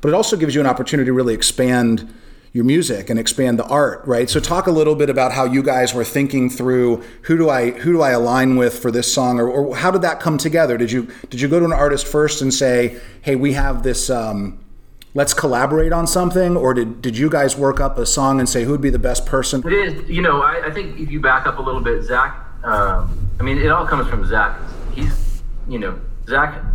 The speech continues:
Speaker 2: pushes us more than anyone else pushes us. I mean, just to be, just to open our minds and think differently than, you know, we're, it's really easy to get, to get sort of settled into a rut musically, and,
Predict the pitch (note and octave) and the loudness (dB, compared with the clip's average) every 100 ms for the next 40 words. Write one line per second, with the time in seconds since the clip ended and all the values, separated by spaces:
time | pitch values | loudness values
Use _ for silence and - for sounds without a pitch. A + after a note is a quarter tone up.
0 | - - - C#3+ C3+ B2+ A#2 - - - | 0 0 0 0 0 2 2 0 -8 -6
1 | - - B2 A2+ G#2+ F#2+ F#2+ F#2+ - - | -8 -6 0 2 2 -2 -4 -6 -6 -6
2 | B2 A2+ G2+ F#2+ F2+ - F#2+ - D#2 D#2+ | -2 0 0 0 -2 -4 -4 -4 -4 -4
3 | - G2 F#2+ F#2+ A#2+ - A#2 A2 G#2 G2+ | -6 -6 -6 -4 -2 0 -2 0 0 -2
4 | G2 - - - - B2 A#2+ A#2 A2+ G#2+ | -2 -6 -8 -6 -4 -2 0 2 2 2
5 | G2 G2 G2 G2 F#2 G#2+ G2+ G#2+ G#2 F#2+ | 2 2 2 -2 -6 -6 -4 -2 0 0
6 | G2 G2 F#2+ - - G2 F2+ F2+ - A#2+ | 2 0 0 -2 0 0 0 -4 -6 -2
7 | G2+ G2+ A#2+ D#3 - - - - - - | 0 2 2 0 0 -8 -8 -8 -8 -8
8 | - - - D3 D3 D3+ C#3+ B2+ B2+ B2 | -8 -4 -2 -2 0 2 2 2 0 0
9 | A2 A2 A2 G#2 - - - - - - | -2 0 0 0 -4 -8 -8 -10 -8 -6
10 | - - - - - A2+ A#2 A3+ - B2 | -6 -6 -8 -6 -6 -2 2 2 2 0
11 | A#2+ - - C3+ - G#2 G#2 G2 F#2+ F#2+ | 0 0 0 0 0 -4 0 0 2 0
12 | - G2+ F#2+ F#2+ G#2 G2 F#2+ F2+ - - | 0 -6 -6 -6 -4 -2 -2 -4 -6 -6